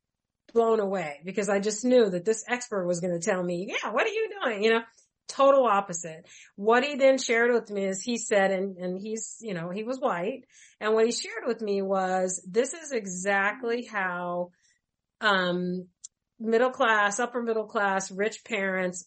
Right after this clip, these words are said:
fund their children's education, their college." And I had, again, I had no idea. And he said to me, "Yes, this is what we mean when we refer to trust fund baby."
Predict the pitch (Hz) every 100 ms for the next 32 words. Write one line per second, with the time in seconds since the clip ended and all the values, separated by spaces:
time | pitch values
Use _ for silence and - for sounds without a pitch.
0 | _ - 196 190 202 220 190 190 180 175
1 | 190 - 185 170 170 180 202 233 - _
2 | _ _ _ _ - 220 226 403 - 156
3 | 135 - 190 202 208 294 254 156 170 -
4 | - 220 226 254 285 285 - 262 247 240
5 | 233 330 175 185 220 214 226 240 254 247
6 | 339 190 170 - - - 233 233 254 254
7 | 294 302 311 254 220 214 208 254 294 269
8 | - 247 269 330 247 233 202 226 220 220
9 | 254 254 220 202 196 196 190 208 196 202
10 | 208 294 349 - 185 160 147 139 135